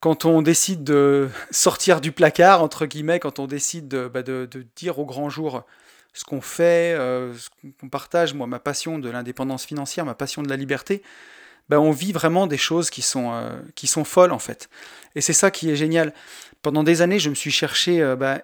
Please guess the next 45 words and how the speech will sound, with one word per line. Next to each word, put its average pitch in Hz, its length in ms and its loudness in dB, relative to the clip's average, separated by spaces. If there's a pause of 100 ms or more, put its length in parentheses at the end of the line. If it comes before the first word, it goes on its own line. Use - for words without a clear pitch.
énormément 160 500 0
d'excuses. 151 640 -2
J'étais, 139 480 0
euh, 131 280 2
hyper 143 340 -2
discret, 151 640 -2
surtout. - 500 -6 (580)
Et, 139 240 2
euh, 127 580 2 (340)
et 143 160 -2
du 143 120 -8
coup, - 180 -4
ben, 165 200 4
j'étais 143 260 -2
peut-être - 280 -6
moins 170 280 2
bien 170 240 2
entouré 156 360 0
que 151 100 -4
maintenant, 170 460 -4
alors 131 320 -6
que 165 360 0
en, 147 240 -2 (640)
ben, 147 100 2
décidant 175 420 0
de 143 100 0
vivre, 139 480 -2
euh, 123 200 4
au 147 180 0
grand 139 240 0
jour, 196 260 2
en 127 120 0
expliquant, 139 540 -4
ben, 110 180 -4
en - 60 -16
faisant - 180 -4
ce - 80 -8
podcast, 294 500 2
par 139 140 2
exemple, 165 360 0
en 135 60 -2
parlant 151 340 2
de 139 80 -6
tout - 140 -12
ça, 180 200 0